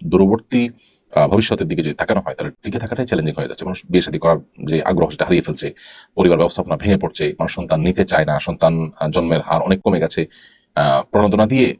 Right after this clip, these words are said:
সরকারগুলো সন্তান জন্মের হারকে স্বাভাবিক করতে পারছে না। এগুলোর যে কুফল, আহ, এগুলো যে সমস্ত কর্মের কুফল, সেই কর্মগুলোর মধ্যে থেকে এই জাতীয় কর্মকাণ্ড রয়েছে। তো যৌক্তিক দিকগুলো নিয়ে আসলে বিশ্লেষণ করা দরকার। আমরা আমাদের সন্তানদেরকে, আহ, মুক্ত চিন্তার কথা যারা বলি, তারা অনেকে সন্তানদের উপরে জাতীয়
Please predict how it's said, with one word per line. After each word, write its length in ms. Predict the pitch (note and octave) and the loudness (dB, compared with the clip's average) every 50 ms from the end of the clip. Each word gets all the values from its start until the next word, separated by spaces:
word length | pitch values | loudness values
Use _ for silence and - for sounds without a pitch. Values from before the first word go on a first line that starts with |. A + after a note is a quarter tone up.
| _ _ - - - | _ _ -20 -16 -10
সরকারগুলো 460 | - - F#2 F2 F2 E2 D#2+ D#2+ D#2+ | -8 -4 -2 -2 -2 0 0 0 0
সন্তান 300 | - - E2+ D#2 D#2+ D#2+ | 0 -2 -2 -2 -2 -2
জন্মের 220 | D#2 D#2 D2+ D2+ - | 0 -2 -2 -2 -4
হারকে 180 | F2 D#2+ - | -4 -6 -6
স্বাভাবিক 300 | - - G2 G2 A2 A2+ | -2 0 2 2 2 0
করতে 160 | - F#2+ - | -2 -6 -6
পারছে 220 | - F2 F2 - F#2 | -4 -6 -6 -6 -8
না। 120 | - - _ _ _ _ _ _ _ _ _ | -10 -10 _ _ _ _ _ _ _ _ _
এগুলোর 280 | - G2 G#2+ A2 G#2 G#2+ - - | 0 2 2 2 0 -2 -6 -12
যে 60 | - | -12
কুফল, 360 | - - - - - A#2 - - - _ _ _ _ _ _ | -10 -10 -4 -2 0 0 0 -2 -6 _ _ _ _ _ _
আহ, 60 | - F#2 | 0 2
এগুলো 160 | F#2 G#2+ A2+ | 4 2 2
যে 60 | G2+ | 0
সমস্ত 200 | G2 - A#2+ A2 | -2 -6 -10 -12
কর্মের 260 | - - A2 G2 F#2 - | -6 -4 -2 -2 -2 -2
কুফল, 260 | - A2 - G2+ F#2+ | -4 -4 -2 -2 -2
সেই 160 | G2 - - | -2 -4 -4
কর্মগুলোর 300 | - D2+ C#2 D2 C#2 C2 | -4 -4 -4 -4 -4 -6
মধ্যে 180 | B1+ - - - | -6 -8 -10 -10
থেকে 80 | - - | -8 -6
এই 80 | - | -6
জাতীয় 200 | - - - - | -6 -6 -8 -10
কর্মকাণ্ড 380 | - D2+ D2 - - - - - | -10 -12 -12 -14 -16 -12 -8 -8
রয়েছে। 400 | C2 B1+ - - G#2 F#2+ - - - _ - - _ _ _ | -6 -2 0 0 0 0 -2 -8 -20 _ -20 -20 _ _ _
তো 140 | - - A2+ | -2 0 2
যৌক্তিক 640 | G#2+ C3+ C#3 - _ _ _ - D#3+ E3 D#3+ - - - G2 | 4 4 4 2 _ _ _ 0 0 0 0 -4 -6 0 2
দিকগুলো 320 | F#2+ A2 A2 - A2+ A2 | 4 4 6 4 4 4
নিয়ে 140 | A2 G#2+ F#2+ | 4 2 0
আসলে 220 | - - F#2+ - | 0 -2 -2 -2
বিশ্লেষণ 360 | - - - - - - - | 0 -2 -2 -4 -6 -8 -4
করা 260 | - - E2 D2 D2 - - | -2 0 2 2 2 2 0
দরকার। 280 | F2+ F#2 - - - | -2 0 0 -2 -2
আমরা 200 | - - E2+ G2 | -2 0 0 2
আমাদের 220 | - D#2+ D#2 E2 D2+ | 2 2 2 0 -2
সন্তানদেরকে, 640 | - - F#2 D#2+ D2+ F2 E2 D#2 D2 - - D2+ D2 - - - - - - _ _ - | -2 -2 -4 -2 -2 -2 -2 -4 -4 -2 -4 -4 -4 -6 -12 -20 -20 -20 -20 _ _ -2
আহ, 460 | - - C#2+ - C3+ C3 - - - | 0 0 2 2 0 -2 -2 0 2
মুক্ত 300 | - A2+ A2 - - D#3+ | 2 2 0 0 -4 -2
চিন্তার 320 | D3+ - D3 C3 - G2+ | 0 0 0 0 0 0
কথা 180 | F#2+ - - F#2 | 0 -2 -2 -2
যারা 140 | D#2+ D2+ D2 | 0 -2 -2
বলি, 160 | D2 C#2+ C#2+ | -2 -2 0
তারা 140 | - - F2+ | 0 2 2
অনেকে 200 | F2+ A2 - E2+ | 0 -2 -4 -6
সন্তানদের 340 | - G#2 F2 F2+ F2 F2+ F#2 | -6 -4 -2 -2 -4 -4 0
উপরে 160 | - A#2+ A2 | 0 0 2
জাতীয় 240 | F2+ D#2 - D#2+ | 0 0 -2 -2